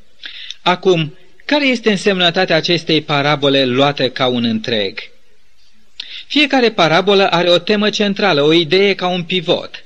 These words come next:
O studiere atentă a contextului ne va descoperi ideea centrală în mod foarte clar.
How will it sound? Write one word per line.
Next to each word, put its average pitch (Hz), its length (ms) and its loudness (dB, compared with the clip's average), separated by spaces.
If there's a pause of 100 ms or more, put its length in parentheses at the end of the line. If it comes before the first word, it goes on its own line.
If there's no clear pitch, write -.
(640)
O 131 120 -2
studiere 196 480 0
atentă 170 640 0
a 131 120 2
contextului 170 760 0
ne 175 120 0
va 151 160 2
descoperi 185 640 0
ideea 180 300 2
centrală 160 640 0
în 160 160 0
mod 170 340 0
foarte 214 380 0
clar. 110 420 -2